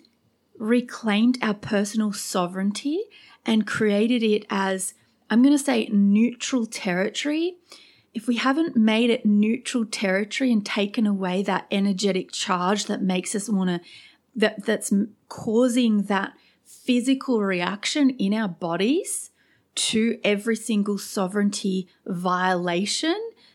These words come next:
that's going on, right? I'm not saying that we should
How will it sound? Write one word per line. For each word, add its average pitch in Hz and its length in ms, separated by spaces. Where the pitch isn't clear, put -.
that's - 240
going 196 400
on, 185 400
right? 190 440
I'm 208 160
not 214 180
saying 226 380
that 202 200
we 196 160
should 220 480